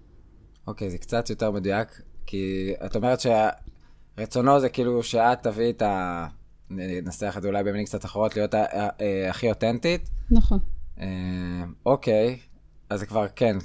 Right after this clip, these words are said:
Speaker 1: הפך את זה למילים קצת, אה,
Speaker 2: נכון,
Speaker 1: יותר
Speaker 2: אני,
Speaker 1: ברורות.
Speaker 2: נכון.
Speaker 1: אז, אז אולי אני, אני אמשיך את זה הלאה, וזה בעצם, אז עוד שאלה, הרבה אנשים יגידו שלהיות אותנטי זה דווקא לא להיות כרצונו.
Speaker 2: נכון.
Speaker 1: להיות אותנטי זה להיות אני.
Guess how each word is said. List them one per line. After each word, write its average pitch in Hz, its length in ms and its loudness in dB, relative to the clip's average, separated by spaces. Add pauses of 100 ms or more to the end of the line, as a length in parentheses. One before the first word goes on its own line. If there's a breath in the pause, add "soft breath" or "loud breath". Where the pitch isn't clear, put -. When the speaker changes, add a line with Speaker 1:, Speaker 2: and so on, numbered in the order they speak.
(160)
Speaker 1:
הפך 98 360 -2
את 120 40 2
זה 117 80 2
למילים 117 300 2
קצת, - 260 0
אה, - 40 8
Speaker 2:
נכון, - 200 8
Speaker 1:
יותר 180 160 10
Speaker 2:
אני, 131 60 10
Speaker 1:
ברורות. 127 440 10
Speaker 2:
נכון. 180 340 12
Speaker 1:
אז, 117 200 6
אז 113 180 4
אולי 131 160 8
אני, 127 320 6
אני 110 540 2
אמשיך 127 360 0
את 110 100 -2
זה 110 140 4
הלאה, 147 280 6
וזה 107 1040 0
בעצם, 110 320 2
אז 113 100 2
עוד 131 120 6
שאלה, 127 360 6
הרבה 104 240 2
אנשים 123 260 0
יגידו 113 220 0
שלהיות 113 320 2
אותנטי 110 400 0
זה 98 100 -4
דווקא 95 260 -4
לא 113 140 6
להיות 156 220 6
כרצונו. 110 540 -4 (600)
Speaker 2:
נכון. 202 300 -2 (100)
Speaker 1:
להיות 110 300 0
אותנטי 135 400 2 (640)
זה 127 100 4
להיות 123 220 6
אני. 131 420 4